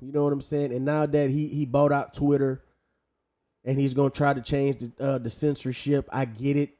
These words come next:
Um, if you think about censorship, when you talk censorship, it's a gift and a curse.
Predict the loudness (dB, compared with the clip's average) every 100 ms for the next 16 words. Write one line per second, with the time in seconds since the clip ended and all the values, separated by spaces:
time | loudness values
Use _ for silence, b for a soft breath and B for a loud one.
0 | -4 -2 0 -2 0 0 0 2 2 2
1 | 0 0 0 -6 -4 -4 -2 -2 -2 4
2 | 4 4 2 0 0 -8 0 0 0 b
3 | b _ _ _ -12 -6 -4 2 2 2
4 | -2 -4 -4 -4 -4 -10